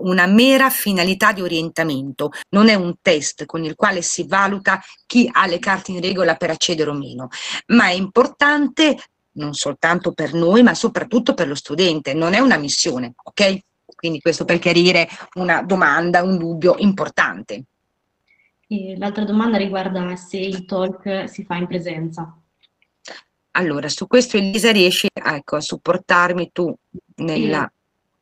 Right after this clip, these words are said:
Speaker 1: Ok.
Speaker 2: Il talk si chiama Talk Casa, quindi
Speaker 1: Ecco.
Speaker 2: sì,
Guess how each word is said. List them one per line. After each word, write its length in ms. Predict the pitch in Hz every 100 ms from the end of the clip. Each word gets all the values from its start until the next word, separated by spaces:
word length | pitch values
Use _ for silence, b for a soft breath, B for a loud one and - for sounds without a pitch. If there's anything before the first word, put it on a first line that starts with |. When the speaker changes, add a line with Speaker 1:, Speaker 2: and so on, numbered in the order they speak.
| _ _ _ _ -
Speaker 1:
Ok. 180 | 135 -
Speaker 2:
Il 300 | 127 139 185
talk 260 | 226 247 269 - 214
si 60 | -
chiama 260 | 190 185
Talk 420 | 185 190 190 190
Casa, 640 | 185 180 175 175 180 175 _ _
quindi 540 | 202 180 180 180 175
Speaker 1:
Ecco. 400 | 160 135 170 127 -
Speaker 2:
sì, 180 | -